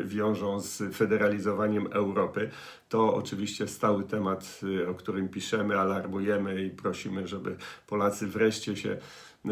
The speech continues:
poczuli zobowiązani rozumieć, co się dzieje wokół nich i zarzucić naiwne teorie o Unii Europejskiej jako szafarzu dóbr wszelakich i wzorców do naśladowania, gdzie wystarczy po prostu być, a dalej to już oni się zajmą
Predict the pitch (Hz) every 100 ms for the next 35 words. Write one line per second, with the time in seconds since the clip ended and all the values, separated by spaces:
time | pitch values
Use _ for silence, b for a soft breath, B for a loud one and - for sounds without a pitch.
0 | 101 98 95 B B B - 120 113 131
1 | 117 110 110 - 110 101 110 110 107 110
2 | 107 110 110 110 110 101 - - 104 -
3 | 92 101 98 95 98 - 95 95 101 -
4 | 101 98 95 98 98 107 - 92 - 98
5 | 101 107 98 101 101 98 101 101 92 98
6 | 95 98 98 98 92 90 101 92 - 95
7 | 95 95 - 95 107 98 95 113 107 107
8 | 95 - 104 98 101 107 - 95 92 107
9 | 101 - 92 - B B B - 113 110
10 | 110 110 101 98 117 113 107 95 95 104
11 | - 127 123 - 101 - 101 - 95 117
12 | 135 - 101 104 110 104 101 101 - 113
13 | 104 98 92 101 92 98